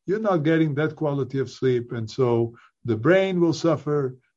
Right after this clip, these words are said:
many other systems in the body will suffer, particularly in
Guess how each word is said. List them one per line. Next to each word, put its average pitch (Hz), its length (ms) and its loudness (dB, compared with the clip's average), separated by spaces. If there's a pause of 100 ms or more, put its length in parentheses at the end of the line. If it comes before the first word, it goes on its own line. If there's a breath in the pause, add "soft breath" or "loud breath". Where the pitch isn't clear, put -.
(100)
many 147 280 -2
other 131 200 0
systems 120 520 -6
in 120 120 -2
the 117 80 0
body 123 340 0
will 110 160 -2
suffer, 143 560 0 (540 soft breath)
particularly 127 880 0 (100)
in 113 340 -10